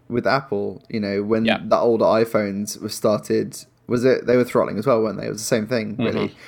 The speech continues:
Speaker 1: They were throttling to prolong battery life, but they didn't tell users, and there was
Speaker 2: Yeah.
Speaker 1: no setting or anything to indicate that that was happening. It was just, I think, you know, testing revealed that this was clearly what was the case.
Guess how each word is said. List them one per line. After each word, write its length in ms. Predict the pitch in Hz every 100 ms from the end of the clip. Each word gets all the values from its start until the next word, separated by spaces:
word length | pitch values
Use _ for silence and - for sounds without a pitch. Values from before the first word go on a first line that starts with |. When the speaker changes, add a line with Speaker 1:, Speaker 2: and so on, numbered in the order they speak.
| -
Speaker 1:
They 100 | 123
were 80 | 123
throttling 320 | 131 110 113
to 80 | 107
prolong 240 | 107 104
battery 260 | 107 110 104
life, 200 | 104 107
but 100 | 113
they 80 | 107
didn't 200 | 107 107
tell 200 | 110 107
users, 520 | 113 110 98 95 -
and 320 | - 87 101 107
there 120 | 107
was 100 | 107
Speaker 2:
Yeah. 80 | 104
Speaker 1:
no 120 | 101
setting 460 | - 113 - 107
or 140 | 107 -
anything 320 | 117 107 107
to 100 | 131
indicate 340 | 110 110 107
that 100 | 92
that 120 | 104 85
was 120 | -
happening. 500 | 127 73 87 98 - - - -
It 120 | -
was 160 | 113 110
just, 280 | 110 - -
I 60 | 104
think, 340 | 110 95 -
you 140 | - 104
know, 120 | 98
testing 680 | 98 - 117 - 101 101 107
revealed 540 | 117 113 107 110 101
that 100 | 107
this 160 | 98 -
was 100 | 104
clearly 280 | - 104 104
what 200 | 107 -
was 200 | 107 104
the 160 | -
case. 500 | 104 104 107 - -